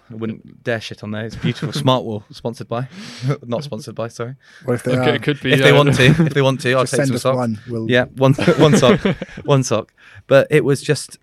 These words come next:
Speaker 1: absolutely roasting. You could feel it on your face, like, eyes drying out. I was basically down to a t-shirt, had my trousers rolled up over my knees, just cooking myself, running around, like, just in awe of this place, trying to take, take pictures of it all. But just an incredible,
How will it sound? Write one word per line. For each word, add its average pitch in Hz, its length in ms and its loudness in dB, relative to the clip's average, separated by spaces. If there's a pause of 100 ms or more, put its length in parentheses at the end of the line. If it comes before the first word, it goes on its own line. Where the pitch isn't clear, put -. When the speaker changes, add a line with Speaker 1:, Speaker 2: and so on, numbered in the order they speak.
Speaker 1:
absolutely 113 840 -6 (560)
roasting. 127 440 -4
You 101 60 -10
could - 120 -18
feel 131 160 -6
it 73 40 -10
on 107 120 -8
your 107 80 -8
face, 120 380 -6
like, 107 200 -10
eyes 113 260 -4
drying 110 280 -6
out. 107 220 -6
I 110 140 -4
was 107 220 -10 (120)
basically 110 260 -8
down 104 180 -8
to - 100 -10
a - 20 -8
t-shirt, 110 400 -8
had 104 100 -12
my 104 80 -12
trousers 104 380 -12
rolled 110 180 -8
up 104 140 -10
over 107 200 -8
my 110 100 -6
knees, 107 440 -8 (340)
just - 280 -16
cooking 151 280 -10
myself, 107 520 -14
running 117 200 -8
around, 113 260 -8
like, 113 260 -14
just - 240 -18 (420)
in 113 100 -10
awe 123 220 -4
of 113 100 -4
this 110 140 -14
place, 120 220 -10
trying 110 180 -14
to - 80 -18
take, - 340 -14
take - 260 -16
pictures - 360 -18
of 123 60 -16
it 104 80 -16
all. 104 160 -18 (720)
But 120 80 -12
just 135 160 -10
an 117 60 -6
incredible, 107 500 -8